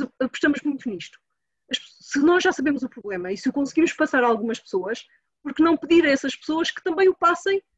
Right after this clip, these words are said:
a mais alguém? Então, é, é, temos recebido trabalhos giríssimos, portanto, desde, eh, grupos de, por exemplo, de alunos de turmas que fazem vídeos, que fazem, ehm, às vezes, ehm, mini documentáriozinhos,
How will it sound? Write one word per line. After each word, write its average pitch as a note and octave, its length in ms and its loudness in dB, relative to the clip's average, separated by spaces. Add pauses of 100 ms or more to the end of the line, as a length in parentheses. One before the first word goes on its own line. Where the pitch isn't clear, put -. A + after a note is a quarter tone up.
(140)
a - 60 -10
mais D4+ 180 0
alguém? F4 400 0 (520)
Então, D4+ 220 0
é, D#4+ 220 2
é, C#4 280 2
temos E4 220 6
recebido - 320 -2
trabalhos C4+ 360 2
giríssimos, B3 640 -2
portanto, B3 280 -2
desde, G#3+ 400 0 (340)
eh, A#3 80 4
grupos A3 420 -2
de, B3+ 440 2
por B3 100 -4
exemplo, C4 180 4
de B3+ 60 2
alunos B3+ 400 0
de A3+ 100 -4 (120)
turmas B3+ 480 0
que - 420 -20
fazem A#3+ 440 2 (140)
vídeos, B3+ 440 2
que - 80 -14
fazem, A#3 540 2
ehm, A3 340 2
às A#3 180 0
vezes, A#3 260 -2 (340)
ehm, G3+ 600 -10 (400)
mini D4+ 260 4
documentáriozinhos, C4 1200 0